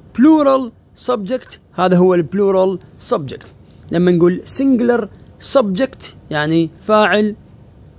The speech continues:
مفرد، نقول she، he، it. لما نقول plural subject، نقول they، we، you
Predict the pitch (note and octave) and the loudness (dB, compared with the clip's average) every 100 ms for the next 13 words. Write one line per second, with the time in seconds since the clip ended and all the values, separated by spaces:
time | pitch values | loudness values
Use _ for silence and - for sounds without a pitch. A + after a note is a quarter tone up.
0 | - - - - G3+ - A#3+ - - - | -20 -20 -10 -2 -2 2 0 0 -8 -20
1 | - - - F#3 E3+ G3 G3+ G3+ F#3+ - | -20 -20 -6 -2 2 2 2 0 -6 -18
2 | - B3+ B3+ B3+ - - - F#3+ G3+ G#3 | -12 -6 -4 -6 -10 -20 -12 -6 -2 -2
3 | G3+ - A3+ - - - - D3 D#3 D#3+ | -6 -6 -4 -4 -8 -20 -12 -6 -2 2
4 | F3 E3+ - A#3 D4 C#4 A#3 A3 - _ | 0 0 -4 0 2 2 0 -2 -12 _
5 | - - C4+ F#3+ B3+ - F3+ D#3 D#3+ A#3 | -12 -4 -4 -2 -6 -6 -6 -6 0 2
6 | B3+ C4 - - - G#3 G#3+ G#3+ - - | 2 -2 -8 -16 -6 -2 -2 -4 -8 -12
7 | F#3 G3 F#3+ G3 | -6 -2 0 0